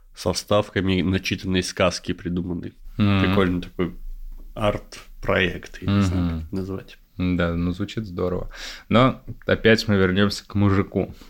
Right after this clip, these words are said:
Speaker 1: Мгм.
Speaker 2: Так вот. Да, я вообще в дичайшем восторге, смо-, посмотрел все серии. Я думаю, что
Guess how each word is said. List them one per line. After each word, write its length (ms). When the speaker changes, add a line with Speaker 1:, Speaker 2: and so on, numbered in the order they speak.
Speaker 1:
Мгм. 360
Speaker 2:
Так 220
вот. 360
Да, 360
я 260
вообще 300
в 60
дичайшем 600
восторге, 760
смо-, 380
посмотрел 500
все 180
серии. 420
Я 100
думаю, 280
что 560